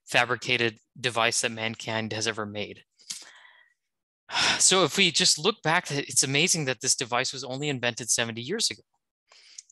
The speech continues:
Um, the, the modern semiconductor industry, you could think about, is it, it was, it was born in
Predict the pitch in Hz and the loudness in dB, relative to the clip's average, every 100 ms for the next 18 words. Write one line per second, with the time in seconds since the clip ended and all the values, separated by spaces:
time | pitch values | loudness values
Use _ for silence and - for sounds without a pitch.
0 | - 123 113 107 110 107 _ - 120 135 | -2 0 2 -2 -8 -12 _ -12 0 2
1 | 123 120 - - - 123 _ 139 127 127 | 4 2 -4 -14 -16 -18 _ -8 -4 2
2 | 151 185 185 160 156 139 135 117 - 120 | 4 4 4 4 0 0 0 -2 -2 -4
3 | 110 110 - 107 120 - 113 - - 107 | -2 -2 -4 -6 -8 -10 -4 -4 -4 -4
4 | 104 135 139 135 135 110 - 127 120 123 | -2 -2 -2 -2 -2 -2 -2 -2 0 0
5 | 113 - - - - - 135 120 113 131 | 0 -2 -6 -16 -10 -2 0 0 -2 0
6 | 156 170 165 147 131 131 127 | 2 2 0 -2 -2 -2 -6